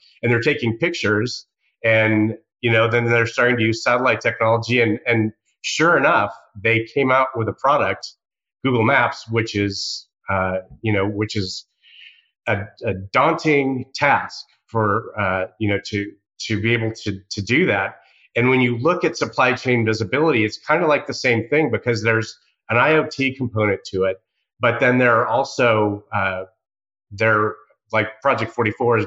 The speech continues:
building out their A P I network. And so the, you know, I, I would say, you know, there, there's a couple of, uh, a handful of, uh, of tech companies that are, uh, you know, kind of leading the industry, like Project forty-four,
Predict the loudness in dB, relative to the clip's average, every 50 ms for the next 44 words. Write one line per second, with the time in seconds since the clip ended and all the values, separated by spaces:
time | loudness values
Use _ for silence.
0 | 0 -2 -2 0 0 0 0 0 0 -2 -2 -2 -2 -2 -4 -6 -4 -2 -2 0
1 | 0 0 -2 -4 -6 -8 -12 -20 _ _ _ _ _ _ _ _ -20 _ _ _
2 | _ _ -2 0 2 2 2 0 -2 -2 0 2 4 4 4 4 4 2 0 -4
3 | -8 -12 _ _ -14 -4 -2 0 2 2 2 2 0 0 -2 -6 _ _ _ _
4 | _ _ _ _ _ -20 -16 -8 -2 0 0 2 2 0 2 2 2 2 2 2
5 | 0 0 0 0 -4 -4 -2 0 0 2 2 2 0 0 0 0 0 0 2 0
6 | 0 0 -2 -6 -8 -6 -4 -4 -2 0 -2 -2 0 0 -2 -2 -2 -4 -10 -8
7 | -4 -4 -4 -4 -4 -4 -2 0 2 0 0 -2 -2 0 2 2 2 2 0 -2
8 | -4 -10 -20 _ _ _ _ _ _ _ _ _ _ _ _ _ -8 -4 -2 -2
9 | -2 -2 -4 -6 -6 -4 -4 -4 -4 -6 _ -2 -2 -2 -2 0 -2 -2 -2 -2
10 | 0 0 2 0 2 0 0 0 2 2 0 0 -2 -4 -8 -8 -6 -4 -4 -4
11 | -6 -8 -10 -16 -20 _ _ _ _ _ -6 -2 -2 -2 -2 -2 -2 -2 -2 -2
12 | -2 -2 0 0 2 2 2 2 2 2 0 0 -2 -4 -6 -4 -2 0 0 0
13 | 0 -2 -4 -4 -2 -4 -4 -2 -4 -6 -10 -6 -4 -4 -4 -4 -6 -4 -4 -2
14 | 0 -2 -2